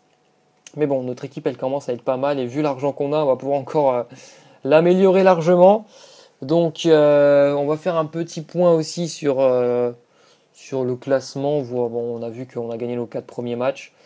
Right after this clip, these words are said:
On est assez facile pour l'instant dans cette Ligue un. Euh, là, par contre, on va voir le classement de la Ligue des Champions, mais c'est pas grave. Nous, on veut aller voir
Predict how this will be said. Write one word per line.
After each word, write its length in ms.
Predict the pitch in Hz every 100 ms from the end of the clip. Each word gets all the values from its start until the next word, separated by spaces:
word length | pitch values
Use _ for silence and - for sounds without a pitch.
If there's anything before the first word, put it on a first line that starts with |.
| _ _ _
On 160 | 131 127
est 120 | 135
assez 300 | 139 - 170
facile 520 | - 160 147 - 170
pour 200 | 151 151
l'instant 400 | 151 147 - 170
dans 140 | 147 147
cette 300 | - 147 -
Ligue 220 | 147 143
un. 260 | 147 160 - _ _ _ _ _ _ -
Euh, 600 | 127 123 123 123 123 123
là, 100 | 135
par 160 | 135 135
contre, 240 | 139 131
on 80 | 127
va 80 | 117
voir 120 | 120
le 60 | 117
classement 280 | 123 131
de 60 | 123
la 40 |
Ligue 140 | 120 120
des 100 | 120
Champions, 360 | 127 123 151
mais 120 | 139 120
c'est 220 | - -
pas 140 | 123
grave. 300 | 117 131 139
Nous, 120 | 131
on 80 | 135
veut 120 | 123
aller 120 | 120 120
voir 420 | 131 143 143